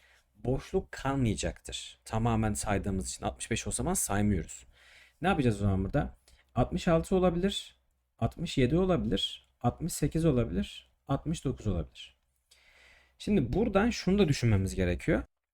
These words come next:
Şimdi biz altmış dokuz veriyoruz ama altmış dokuz verirsek bu sefer pembeleri full ben doldurabilirim. En fazla olacak şeyle olduğu için. <clears throat> O yüzden buradan altmış dokuzu da alamıyorum.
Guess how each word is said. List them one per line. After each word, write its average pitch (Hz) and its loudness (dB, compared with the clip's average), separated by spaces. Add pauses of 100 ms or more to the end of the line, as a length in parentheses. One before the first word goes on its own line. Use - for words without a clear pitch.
(600)
Şimdi - 0
biz 151 4
altmış - -2
dokuz 170 0
veriyoruz 180 6
ama 214 6 (220)
altmış 127 -2
dokuz 196 0
verirsek 185 0
bu 151 -2
sefer 208 0
pembeleri 165 2
full 208 0
ben 180 4
doldurabilirim. 175 4 (800)
En 107 2
fazla 120 6
olacak 120 2
şeyle 120 4
olduğu 123 4
için. 101 0 (480)
<clears throat> - -8
O 165 0
yüzden 160 2
buradan 165 4
altmış 165 0
dokuzu 151 0
da 247 8
alamıyorum. 110 2